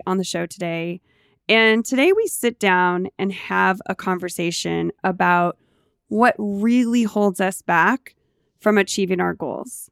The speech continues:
and the things that we see come up over and over again with our clients. So we just sit down and have a candid conversation about fear and how we see it manifest in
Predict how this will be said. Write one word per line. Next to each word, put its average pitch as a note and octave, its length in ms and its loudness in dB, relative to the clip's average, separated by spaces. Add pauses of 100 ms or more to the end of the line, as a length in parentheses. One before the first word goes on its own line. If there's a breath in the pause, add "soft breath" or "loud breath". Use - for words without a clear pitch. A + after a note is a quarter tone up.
(160)
and A3 140 4
the G#3+ 60 4
things B3 380 2
that B3 120 0
we A#3+ 140 0
see - 340 -6
come G3+ 240 0
up - 220 0 (100)
over G#3+ 380 4
and G#3+ 160 0
over F#3 240 -2
again E3+ 420 -4 (480 soft breath)
with G3+ 260 0
our F3 140 2
clients. - 720 -8
So A#3 180 0
we B3+ 140 4
just D#4+ 240 0
sit B3 160 -2
down G3 240 4
and F#3 100 2
have F3+ 140 -2
a F3 60 -6
candid F#3+ 420 0
conversation E3 800 -4 (600 soft breath)
about G3 880 2 (180)
fear - 640 -4 (680)
and G3+ 580 4 (460)
how A3+ 360 0
we A#3+ 160 2
see - 240 -2
it - 160 -4
manifest F3+ 920 -2
in F#3+ 400 2